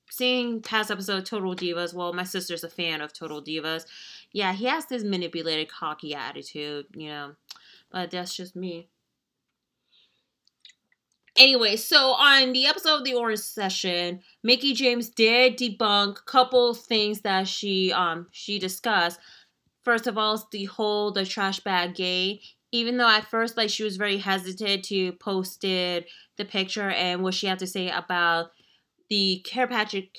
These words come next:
package that she received. However, however, she did, however, she did, um, using her own judgment and just posted right away.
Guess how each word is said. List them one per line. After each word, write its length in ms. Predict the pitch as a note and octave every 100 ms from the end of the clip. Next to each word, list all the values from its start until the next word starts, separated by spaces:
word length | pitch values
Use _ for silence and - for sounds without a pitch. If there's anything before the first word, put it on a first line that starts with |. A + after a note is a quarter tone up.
| - F#3+
package 440 | - A3+ A3 G3 - _
that 260 | F3+ F3 F3
she 240 | - F#3+
received. 760 | F3 E3 - - A3+ F#3 F3 F3 _ - _ _
However, 1000 | - B3+ A#3 G#3 F#3 G3 F#3 F#3 F3+ F#3 _ _ _ _ _ _ _ _ _ - -
however, 300 | A3+ G#3+ F#3+
she 180 | F#3+ A3
did, 460 | G3 G#3+ A3 G#3+ - _ _
however, 180 | G#3+ G#3
she 320 | G3 A#3 A3
did, 380 | G#3 A3 A3 G#3 -
um, 480 | G3+ F#3 F3+ F#3 - _ _ -
using 420 | G#3+ G#3 G#3 G3+
her 220 | G#3+ G#3+
own 340 | G3 G3 F#3 - _ E3+
judgment 680 | - G#3+ A3 - E3 D#3 D#3+ - -
and 160 | - G3+
just 220 | F#3+ F#3+
posted 260 | A3 F#3+ F#3
right 180 | F#3+ F3+
away. 380 | F3 E3+ D3+